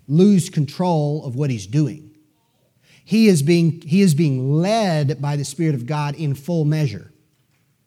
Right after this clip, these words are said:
But he still, he still knows what he's doing. And in a moment, he could, he could quench the Spirit and that would be over.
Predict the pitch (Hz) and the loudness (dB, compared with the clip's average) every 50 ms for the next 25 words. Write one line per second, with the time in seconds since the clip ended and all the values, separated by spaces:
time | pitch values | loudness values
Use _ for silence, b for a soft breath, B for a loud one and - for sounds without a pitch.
0 | _ _ 165 190 262 277 262 - - - 320 311 277 233 226 - - 170 233 240 | _ _ 0 2 2 2 2 0 -2 0 2 2 2 2 0 -2 -2 -2 -2 -2
1 | - - 302 294 247 214 196 202 214 208 185 156 160 151 151 151 135 147 247 220 | -2 -4 -2 0 2 2 4 4 4 4 4 4 2 2 2 2 0 0 0 0
2 | 165 143 135 B B B 185 190 208 226 214 185 180 208 262 302 240 180 143 147 | -2 -2 -6 B B B 0 0 2 2 2 2 2 2 2 0 0 -2 -2 -4
3 | B B B B - 233 190 - 226 185 147 127 - - - _ _ _ _ _ | B B B B 0 0 2 2 2 2 2 0 -2 -8 -18 _ _ _ _ _
4 | - 180 220 175 180 165 131 - - - 269 262 226 - - - 196 - - - | 0 0 2 2 2 0 -2 -2 -2 -2 0 0 0 -2 -4 -4 -4 -4 -4 -4
5 | 185 - 233 - - 165 - - 185 180 170 185 165 165 165 151 143 151 156 165 | -2 -2 -2 0 0 0 0 -2 -2 -4 -4 -4 -6 -6 -6 -4 -4 -2 -4 -4
6 | 156 123 95 98 - | -4 -6 -10 -14 -20